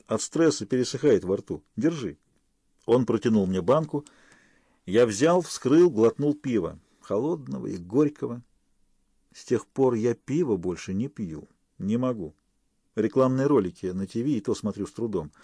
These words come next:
Впереди, разрывая темноту, показался жёлтый огонёк. "Поторопись, Эл, тебе надо поторопиться.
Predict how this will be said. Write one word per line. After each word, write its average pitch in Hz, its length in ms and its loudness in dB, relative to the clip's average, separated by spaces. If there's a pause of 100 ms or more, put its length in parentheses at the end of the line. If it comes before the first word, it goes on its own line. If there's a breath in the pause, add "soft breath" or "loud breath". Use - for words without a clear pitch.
(1120 soft breath)
Впереди, 160 600 2
разрывая 147 540 4
темноту, 139 420 0
показался 143 560 0
жёлтый 143 320 2
огонёк. 123 500 -4 (840)
"Поторопись, 104 720 -4
Эл, 101 340 0
тебе 101 220 -4
надо 107 240 2
поторопиться. 101 800 -4